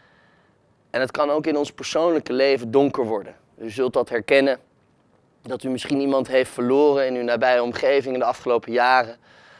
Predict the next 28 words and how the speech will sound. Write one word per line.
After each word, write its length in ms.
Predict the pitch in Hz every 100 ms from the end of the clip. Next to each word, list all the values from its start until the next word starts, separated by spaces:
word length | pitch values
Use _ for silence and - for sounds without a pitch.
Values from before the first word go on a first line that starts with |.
| _ _
Dat 180 | - 113
mensen 360 | 120 135 139 120
hopen 400 | 123 135 135 131
dat 180 | 131 135
u 80 |
het 120 | 131 127
een 140 | 101
plekje 320 | 143 143 -
hebt 200 | 131 -
gegeven, 600 | - - 127 120 117 - _ _ _ _ _ _ _ -
maar 160 | 123
dat 140 | 131 127
nog 120 | 123
steeds 320 | - 147 151
niet 160 | 139 135
hebt 160 | 123
gedaan. 400 | - 107 107 - - _ _ _ _ _ _ _ _
In 160 | - 131
een 120 | 131
wereld 360 | 147 180 175 143
waarin 220 | 147 147
het 140 | 127
donker 340 | 113 170 175 165
wordt, 360 | 143 143 - _ _ _ _ _ _ -
is 200 | 151 135
het 120 | 127
de 80 | 120
vraag 600 | 131 143 160 185 -